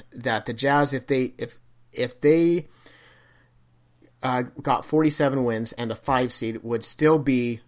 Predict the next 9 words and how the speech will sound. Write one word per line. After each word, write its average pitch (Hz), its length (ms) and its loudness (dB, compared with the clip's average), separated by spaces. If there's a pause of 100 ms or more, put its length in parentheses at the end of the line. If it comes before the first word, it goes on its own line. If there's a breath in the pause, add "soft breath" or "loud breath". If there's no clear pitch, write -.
(260)
the 127 320 0
biggest 131 680 -2 (400)
turnaround 120 520 0
in 113 160 -6
N 113 120 -4
B 104 100 -6
A 98 80 -4
history. - 480 -10 (1120)
Like, 127 220 0